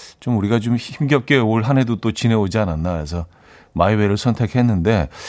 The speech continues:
가사를 쭉 하다 보니까 너무 이렇게 크, 나는 정말 크, 열심히 이겨내고 나는 멋진 삶을 살고 있어 막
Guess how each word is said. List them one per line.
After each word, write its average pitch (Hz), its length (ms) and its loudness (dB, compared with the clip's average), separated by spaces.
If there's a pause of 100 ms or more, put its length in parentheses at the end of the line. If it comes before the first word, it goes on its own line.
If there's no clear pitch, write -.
(280)
가사를 117 360 -2
쭉 - 240 -6
하다 139 160 2
보니까 120 340 2 (720)
너무 - 500 2
이렇게 127 340 2 (100)
크, - 360 -8 (280)
나는 95 300 2
정말 123 340 4
크, 123 380 -2
열심히 98 400 0
이겨내고 113 560 2 (400)
나는 131 320 4
멋진 127 360 2
삶을 147 260 2
살고 151 240 2
있어 143 220 0
막 147 240 0